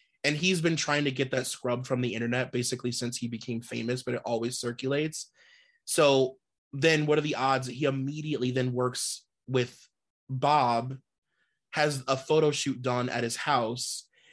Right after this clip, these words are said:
and the next thing you know, Tom is immediately cast as the lead in Risky Business.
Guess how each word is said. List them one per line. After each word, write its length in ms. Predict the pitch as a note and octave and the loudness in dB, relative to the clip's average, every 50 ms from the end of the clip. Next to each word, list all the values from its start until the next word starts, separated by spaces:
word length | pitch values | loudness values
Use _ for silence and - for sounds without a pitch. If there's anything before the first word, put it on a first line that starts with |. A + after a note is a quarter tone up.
| _ _ _ | _ _ _
and 140 | C#3 D3 D3 | 0 2 4
the 60 | C#3+ | 2
next 320 | D3 D3 C#3+ C#3 C#3 - | 4 2 2 0 0 -2
thing 140 | - D#3 C#3+ | -2 -2 0
you 100 | C#3 C3 C3+ | 0 0 2
know, 180 | C3+ C3 B2+ | 2 0 0
Tom 380 | B2+ - - C3+ C3 B2+ B2+ B2 | -2 -2 -2 0 0 0 0 0
is 100 | A#2+ B2 - | -2 -2 -2
immediately 520 | C3 C3+ C3 B2+ B2+ B2 C3 B2+ B2 A#2+ | -2 -2 -2 -2 -2 -2 -2 -2 -2 -4
cast 560 | A#2 - - B2+ A#2+ A#2+ A#2 - - - - _ | -6 -4 -4 -2 -2 -2 -4 -4 -6 -10 -10 _
as 160 | - B2 A#2 A#2 | -4 -4 -2 -2
the 100 | B2 A#2+ | -2 -2
lead 240 | A#2 A#2+ A#2 A#2 | -2 -2 -2 -2
in 120 | A#2 A2+ A2 | -4 -6 -6
Risky 220 | - - - - | -8 -8 -8 -8
Business. 680 | A#2 A#2 A#2 A#2 A#2 F#2+ C#2+ - C3 - - - - | -6 -6 -6 -6 -6 -6 -8 -8 -8 -10 -10 -12 -14